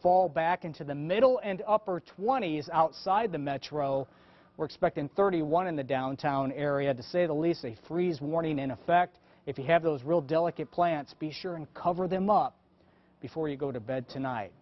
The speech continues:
Here's the good news. After tonight and tomorrow morning, the chilly weather, a nice rebound tomorrow. Lots of sunshine, light winds. Temperatures will top out in the upper fifties. We're expecting sixty-one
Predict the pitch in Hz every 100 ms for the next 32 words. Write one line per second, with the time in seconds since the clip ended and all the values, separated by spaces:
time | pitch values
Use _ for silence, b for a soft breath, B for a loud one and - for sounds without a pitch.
0 | _ 247 254 226 180 190 156 117 101 -
1 | 180 208 - 226 - 240 185 190 208 190
2 | - 170 160 196 190 175 180 180 151 175
3 | 175 208 170 147 151 151 b b b -
4 | 226 226 220 - 202 208 147 135 123 135
5 | 151 143 131 110 143 190 214 220 - 196
6 | 196 185 - 185 180 185 185 b b -
7 | 139 170 202 190 180 180 180 175 - 175
8 | 180 185 170 156 160 - 165 156 170 156
9 | 147 160 170 156 - 165 160 180 175 -
10 | 160 143 - 160 147 139 - - 220 -
11 | 226 190 143 156 196 147 123